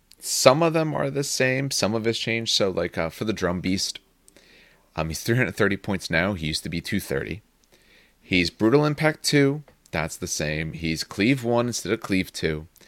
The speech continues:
He has six impact hits. He has Line Breaker. He's Fearless. He's Trample ten. He used to be Trample four.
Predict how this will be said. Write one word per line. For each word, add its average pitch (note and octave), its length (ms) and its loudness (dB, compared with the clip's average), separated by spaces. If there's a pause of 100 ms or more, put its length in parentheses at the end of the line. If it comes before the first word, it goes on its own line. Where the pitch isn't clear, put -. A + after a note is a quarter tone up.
(300)
He E2+ 160 -2
has E2+ 180 6
six - 320 0
impact G2+ 580 0
hits. - 520 -2 (640)
He F#2 180 0
has D#2+ 200 4
Line F#2+ 320 4
Breaker. D#2 340 -2
He's D#2+ 200 -2
Fearless. G2+ 440 2
He's E2+ 140 -4
Trample A#2+ 400 2
ten. A2+ 360 0
He F2+ 80 -4
used G2+ 160 0
to - 60 -8
be G#2+ 100 -4
Trample G2+ 340 -2
four. F#2 520 2